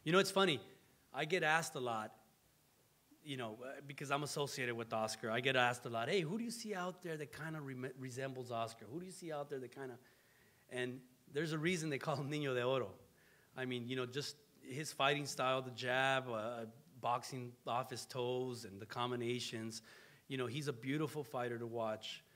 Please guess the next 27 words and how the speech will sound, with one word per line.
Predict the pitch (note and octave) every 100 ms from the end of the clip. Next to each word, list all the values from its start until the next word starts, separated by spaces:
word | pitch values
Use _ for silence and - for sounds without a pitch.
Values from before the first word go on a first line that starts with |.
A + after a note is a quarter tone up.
| - - -
He |
does | B2 C3+ B2+
everything | C3+ C3+ C3 A#2+
so, | - B2+
pic-, | - D3 -
you | C#3+ A#2
know, | G#2+ - - - - -
textbook, | - D#3+ - - F#2 - - -
textbook, | C#3+ - G2+ F2+
picture | C#3+ C#3 B2+
perfect. | - A#2 - - - - - - - - -
Uh, | B2 A#2+ A#2 - - -
but | C#3 C3+
again, | C3+ G#3 B2+ F#2+ - _ _ -
you | C3
know, | C3 B2+ -
he's | A2 C#3+ B2+
lost | C#3 D#3+ -
before. | - - D#2+ - _ _ _ _
And | A#2+ A2+ A2+ A2 A2+ - _ -
he's | B2+
lost | A2+ A#2 -
here | C3+
in | B2+
Los | C3+ -
Angeles | D#3 E3 C3 F2+
before | G#2+ - F2+